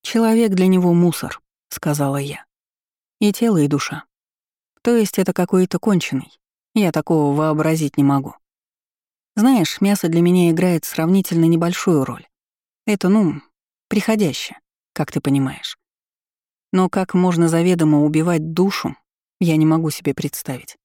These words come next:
«Вот», — сказала Велимина, — «держи в уме.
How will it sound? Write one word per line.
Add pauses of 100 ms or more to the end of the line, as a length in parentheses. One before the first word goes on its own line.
(640)
«Вот», — (320)
сказала
Велимина, — (720)
«держи
в
уме.